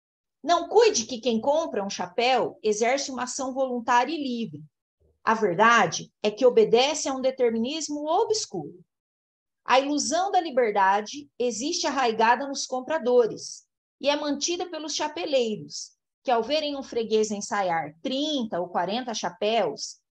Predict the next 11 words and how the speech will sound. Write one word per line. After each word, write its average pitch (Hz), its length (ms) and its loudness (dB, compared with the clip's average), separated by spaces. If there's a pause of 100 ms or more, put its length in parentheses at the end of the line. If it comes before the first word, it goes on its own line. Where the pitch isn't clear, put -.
(200)
e 294 80 -6
sair 262 400 -2
sem 370 280 -2
comprar 226 420 4
nenhum, 294 580 0 (560)
imaginam 320 540 0
que 320 80 -4
ele 269 100 -4
está 254 220 0
procurando 220 600 0
livremente 294 920 -2